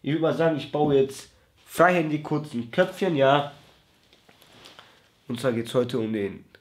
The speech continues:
nagelneuen Chaos Turkish Bubble, was der kann so. Kohlen sind gerade aufgelegt, also könnt ihr gleich Rambazamba geben. Übrigens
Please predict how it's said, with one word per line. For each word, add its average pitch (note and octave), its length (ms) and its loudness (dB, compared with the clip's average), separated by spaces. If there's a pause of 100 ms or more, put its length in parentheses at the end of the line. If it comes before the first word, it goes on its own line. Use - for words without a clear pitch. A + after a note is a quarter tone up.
(280)
nagelneuen B2 680 2
Chaos D3 580 2
Turkish D3+ 540 2
Bubble, D#3+ 560 4
was A#2+ 160 -6
der B2 100 -8
kann D#3 240 -4
so. F3 300 2 (760)
Kohlen E3 280 8
sind C#3+ 140 -2
gerade C3 200 2
aufgelegt, C#3+ 540 -2
also A2+ 440 -2 (1600)
könnt C3 240 -4
ihr - 40 -16
gleich C3 240 -2
Rambazamba C3+ 520 0
geben. A#2+ 420 -2 (840)
Übrigens F#3 600 2